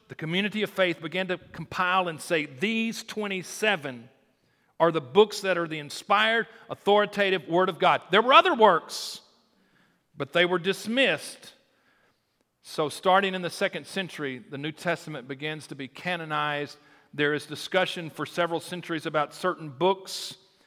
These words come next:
and whether they ought to be in the canon. But by the fourth century, at the Council of Carthage in three ninety-seven,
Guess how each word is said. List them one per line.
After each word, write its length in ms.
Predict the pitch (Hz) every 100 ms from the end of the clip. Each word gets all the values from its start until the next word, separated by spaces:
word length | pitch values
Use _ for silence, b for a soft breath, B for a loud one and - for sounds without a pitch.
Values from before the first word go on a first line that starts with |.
| b b
and 100 | 131
whether 180 | 156 156
they 100 | 160
ought 200 | 156 165
to 60 | 165
be 180 | 165 165
in 80 |
the 60 | 151
canon. 560 | - 185 180 185 185 170 b b b b b 135 -
But 460 | 170 170 165 - -
by 160 | 147 151
the 80 | 147
fourth 320 | - 190 185
century, 400 | - 190 - 135
at 100 | 127
the 100 | 139 _ -
Council 380 | 170 165 165
of 120 | 156 -
Carthage 460 | 160 147 139 120
in 100 | 127
three 240 | - 160 147
ninety-seven, 720 | 143 135 - 151 135 120